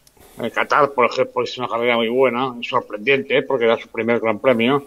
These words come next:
Y algunas carreras después también, pero creo que no ha encontrado el sitio todavía. Es decir, Martín quizás sea un tío, no lo sé, pues no lo conozco, ¿vale?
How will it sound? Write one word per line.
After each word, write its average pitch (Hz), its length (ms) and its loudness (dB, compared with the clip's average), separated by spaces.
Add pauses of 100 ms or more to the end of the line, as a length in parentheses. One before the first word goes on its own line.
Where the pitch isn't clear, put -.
(420)
Y 127 80 4
algunas 135 320 4
carreras 131 360 6
después 127 340 2
también, 131 540 2
pero 117 200 4
creo 139 460 6
que 131 140 4
no 135 440 2
ha 143 60 0
encontrado 135 720 4
el 123 140 2
sitio 113 500 -2
todavía. 113 560 -2 (380)
Es 127 100 -4
decir, 135 440 6
Martín 110 340 0
quizás 139 300 2
sea 143 180 4
un 117 120 -4
tío, 120 640 4 (500)
no 107 120 -2
lo 107 60 -4
sé, 185 180 8
pues 113 160 0
no 104 100 0
lo 107 120 2
conozco, 113 500 2
¿vale? 131 320 -2